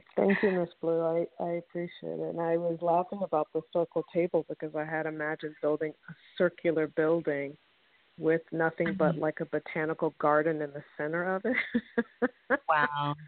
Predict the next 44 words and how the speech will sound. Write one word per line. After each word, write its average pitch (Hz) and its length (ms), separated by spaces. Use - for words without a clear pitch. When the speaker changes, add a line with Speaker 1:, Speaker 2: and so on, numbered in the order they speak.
Speaker 1:
I, 220 100
Speaker 2:
Wow. 147 260
Speaker 1:
I 185 120
have 196 140
this 196 160
thing 196 160
about 170 280
wanting 185 380
plants 185 360
and 180 120
life 170 220
<laughs> - 40
around 240 380
me 185 120
at 160 80
work, 196 300
right? 240 200
Speaker 2:
<laughs> - 100
Speaker 1:
That's - 120
why 180 260
when 175 240
you 180 160
said 185 220
the 175 120
circular 190 500
table 175 360
in 165 100
the 165 100
center 170 280
of 160 120
the 156 160
building, 160 520
I 151 40
was 156 140
just 160 220
kinda, 165 220
and 180 260
I 170 120
wanted 170 320
a 165 160
circular 175 500
table 160 440
for 160 160
myself 156 520